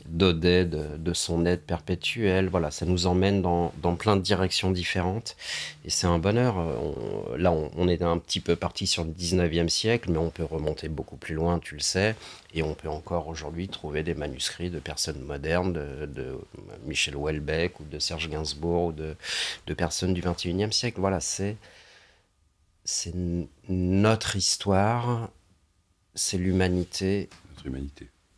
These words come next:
Speaker 1: Et, et tout passe par ça. Euh, aucune biographie que tu lis, que je lis, ne pourrait exister sans ces lettres.
Speaker 2: Alors, ça, c'est un des points. Le...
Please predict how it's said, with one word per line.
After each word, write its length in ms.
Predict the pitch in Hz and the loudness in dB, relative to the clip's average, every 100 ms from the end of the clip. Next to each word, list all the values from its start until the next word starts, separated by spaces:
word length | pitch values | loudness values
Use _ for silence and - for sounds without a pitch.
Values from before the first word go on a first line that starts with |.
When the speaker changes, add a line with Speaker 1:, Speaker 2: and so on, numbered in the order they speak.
| - | -6
Speaker 1:
Et, 240 | 85 67 - | -4 -4 -8
et 120 | 101 90 - | -6 -6 -6
tout 140 | - | -10
passe 300 | 104 95 90 | -2 0 0
par 180 | - 80 | -4 -8
ça. 160 | - - _ - _ | -8 -12 _ -20 _
Euh, 100 | 85 73 - | -10 -10 0
aucune 520 | 113 110 - 127 117 | 2 2 0 2 2
biographie 760 | 90 98 90 90 87 - 95 90 | 2 0 0 -4 -4 -4 -6 -8
que 140 | - 76 | -12 -14
tu 160 | - - | -10 -8
lis, 580 | 80 92 104 110 117 - | -2 -2 0 -2 -4 -10
que 140 | - | -16
je 140 | 71 78 | -10 -8
lis, 420 | 78 80 101 123 131 _ _ _ _ _ _ _ _ _ _ _ _ _ 107 | -4 -2 -2 -4 -10 _ _ _ _ _ _ _ _ _ _ _ _ _ 0
ne 100 | 98 | 2
pourrait 420 | 90 - 92 107 | 2 -2 2 2
exister 540 | 104 85 85 - 87 98 | 2 0 -2 -2 -2 -2
sans 180 | - | -4
ces 180 | 87 80 | -4 -8
lettres. 280 | - - - _ _ _ _ _ _ _ _ - - - - - | -10 -16 -20 _ _ _ _ _ _ _ _ -20 -20 -20 -12 4
Speaker 2:
Alors, 260 | 98 90 - | 6 6 2
ça, 160 | - 131 | 2 4
c'est 240 | - - | 4 4
un 80 | 98 | 6
des 140 | 82 | 6
points. 340 | 71 76 67 64 - | 2 2 2 2 -8
Le... 600 | 73 71 71 69 67 65 | 0 2 2 0 -2 -6